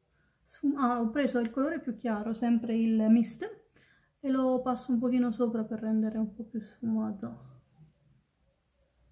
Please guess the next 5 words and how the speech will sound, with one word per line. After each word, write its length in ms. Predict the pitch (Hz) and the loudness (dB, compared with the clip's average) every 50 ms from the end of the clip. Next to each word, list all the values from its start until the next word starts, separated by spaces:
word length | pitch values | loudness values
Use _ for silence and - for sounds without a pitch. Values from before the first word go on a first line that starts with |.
| _ _ _ _ _ _ _ _ - | _ _ _ _ _ _ _ _ -6
il 140 | 240 202 | -6 -6
tutto. 560 | - - 220 - - - - - - - - - - - _ _ _ _ _ _ _ _ _ _ _ _ _ _ _ _ _ _ _ _ _ _ _ _ _ _ _ _ _ _ _ _ _ _ _ _ _ _ _ _ _ _ _ _ _ _ _ _ _ _ _ _ _ _ _ _ _ _ _ _ _ _ _ _ _ _ _ _ _ _ _ _ _ _ _ _ _ _ _ _ _ _ _ _ _ _ _ _ _ _ 269 | -6 -8 -10 -10 -10 -12 -16 -16 -18 -20 -20 -20 -20 -20 _ _ _ _ _ _ _ _ _ _ _ _ _ _ _ _ _ _ _ _ _ _ _ _ _ _ _ _ _ _ _ _ _ _ _ _ _ _ _ _ _ _ _ _ _ _ _ _ _ _ _ _ _ _ _ _ _ _ _ _ _ _ _ _ _ _ _ _ _ _ _ _ _ _ _ _ _ _ _ _ _ _ _ _ _ _ _ _ _ _ -8
Ok. 340 | 254 247 - 226 233 277 320 - - - - - - - - - - - - - - - - _ _ - _ _ _ _ _ - - - - - - - - - - - _ _ _ _ _ | -8 -6 -6 -6 -8 -8 -8 -10 -16 -20 -20 -20 -20 -20 -20 -20 -20 -20 -20 -20 -20 -20 -20 _ _ -20 _ _ _ _ _ -20 -20 -20 -20 -20 -20 -20 -20 -20 -20 -20 _ _ _ _ _
Mamma 240 | - 226 226 240 226 | -6 -4 -4 -2 -2
mia. 240 | 220 220 220 220 | -2 -2 -2 -4